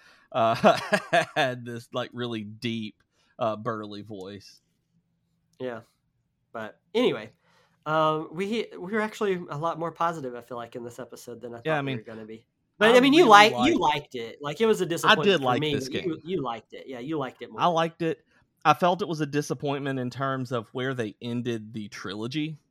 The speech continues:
Speaker 1: but I, I overall really, really enjoyed this game. And I don't, I can't honestly say that I would, I know what I would change about it.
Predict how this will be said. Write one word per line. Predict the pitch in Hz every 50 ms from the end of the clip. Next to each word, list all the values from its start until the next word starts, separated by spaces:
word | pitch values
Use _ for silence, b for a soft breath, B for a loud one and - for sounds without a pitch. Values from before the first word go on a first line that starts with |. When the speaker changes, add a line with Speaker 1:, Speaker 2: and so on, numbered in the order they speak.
| _ _ _ _ b b b b b b b -
Speaker 1:
but | 143 131 123
I, | 123 117 117 110 - 123 120 110
I | 120
overall | 139 160 147 139 131 127 127 120
really, | 110 117 117 120 123 131
really | 113 110 113 113 113 107
enjoyed | 101 101 101 101 - 104 101 101 98
this | 98 101 - -
game. | - - - - 73 62 - - - b b b b b b b _
And | - 117 120 117 113 110 104 104 104 101 104 101 101 101
I | - - 110 117 110
don't, | 110 110 - 127 120 135 147 156 - _ _ _ _ _ _ _ _ - - _ _ _ _ _ _ _ _ -
I | 139
can't | 139 - 190 185 185 - - -
honestly | 160 156 160 160 156 - 147 131
say | - - 139 127 135 147 143 143
that | 131 123 120 110
I | 110 117 123
would, | 123 120 113 107 110 - _ _ _ _ _ _ _ _ _ _ _ _ -
I | 139
know | 135 131 123 123 135
what | 131 123 117
I | 120 123
would | 120 110 104
change | - - - - 120 107 110 120 135 151 156 - - - _ _ _ _
about | - 156 151 156 147 143 151 170
it. | 185 170 - - - -